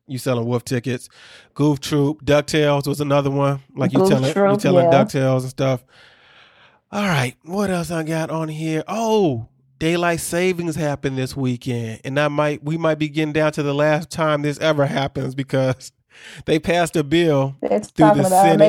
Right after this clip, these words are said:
Speaker 2: like, yeah.
Speaker 1: I'm all for this. I'm over it. I'm over the time switching, and I'm, I admire the states like Arizona and Hawaii who be like, "Do not participate in this foolishness." Like, let it be. I'm so over us losing an hour and gaining an hour. I,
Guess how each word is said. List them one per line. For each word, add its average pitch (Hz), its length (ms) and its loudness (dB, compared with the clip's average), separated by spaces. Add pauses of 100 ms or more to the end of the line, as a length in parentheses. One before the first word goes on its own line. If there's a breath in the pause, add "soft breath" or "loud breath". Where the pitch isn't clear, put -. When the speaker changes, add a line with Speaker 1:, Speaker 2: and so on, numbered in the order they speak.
Speaker 2:
like, - 20 -
yeah. 214 540 4 (380 soft breath)
Speaker 1:
I'm 311 200 2
all 220 160 4
for 175 180 0
this. 117 340 -4
I'm 233 160 -2
over 147 380 0
it. - 100 -10 (140)
I'm 214 160 0
over 202 220 2
the 147 100 0
time 151 380 0
switching, 139 440 0
and 160 120 0
I'm, 220 160 -2 (180)
I 208 180 2
admire 202 480 0
the 165 140 -4
states - 540 -6 (120)
like 139 220 -2
Arizona 139 880 0
and 120 140 -6
Hawaii 139 320 2
who 139 120 -4
be 135 80 -4
like, 131 200 -2
"Do 143 80 -6
not 151 180 -2
participate 202 720 -4
in 156 60 -6
this 143 100 -2
foolishness." 143 560 -2
Like, 139 220 -4 (800 soft breath)
let 269 240 -2
it 190 120 -2
be. 139 300 0 (100)
I'm 202 300 -4
so 180 300 -2
over 180 640 -2 (160)
us 175 280 -4
losing 175 360 -2
an 160 60 -2
hour 170 340 0
and 160 100 -6
gaining 170 240 -4
an 165 60 -4
hour. 170 360 -2
I, 139 180 -8